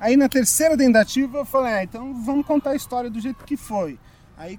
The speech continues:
contei a história do branco sacana, que vem, que escraviza, que mata índio, que detona floresta, que, que quer só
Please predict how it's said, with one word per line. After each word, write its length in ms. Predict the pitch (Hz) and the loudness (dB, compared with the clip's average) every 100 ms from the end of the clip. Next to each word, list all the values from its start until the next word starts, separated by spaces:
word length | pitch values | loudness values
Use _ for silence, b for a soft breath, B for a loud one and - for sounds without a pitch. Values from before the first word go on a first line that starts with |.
| - | -12
contei 400 | 269 277 226 208 | -6 -6 -6 -12
a 20 | |
história 480 | 208 - 208 208 214 | -12 -4 0 0 -4
do 100 | 190 | -10
branco 760 | 165 175 196 208 202 202 202 185 180 - - - - - - | -8 -4 -4 -6 -8 -10 -12 -14 -18 -20 -20 -20 -20 -20 -20
sacana, 800 | - 190 160 - 185 202 202 190 | -14 -12 -12 -6 0 2 2 0
que 140 | - | -10
vem, 300 | 135 165 190 | -12 -10 -10
que 60 | 165 | -12
escraviza, 800 | - - 165 139 127 185 196 170 | -14 -10 -8 -8 -8 -8 -6 -8
que 140 | - | -10
mata 440 | 147 175 160 165 143 | -10 -10 -10 -10 -8
índio, 540 | 151 190 208 190 160 | -6 -4 -4 -4 -8
que 160 | - 165 147 135 - B B 143 | -14 -18 -18 -18 -20 B B -10
detona 760 | 185 160 170 180 190 170 151 147 131 127 127 | -10 -8 -4 -2 -2 -4 -8 -10 -14 -16 -16
floresta, 1000 | - 165 143 156 196 208 190 - 214 190 b b b - | -6 -2 0 0 0 -4 -8 -10 -10 -12 b b b -18
que, 480 | 160 160 160 151 143 | -12 -10 -8 -10 -10
que 120 | - 143 | -14 -16
quer 220 | 170 160 | -14 -14
só 580 | - 175 175 160 147 | -10 -6 -4 -4 -8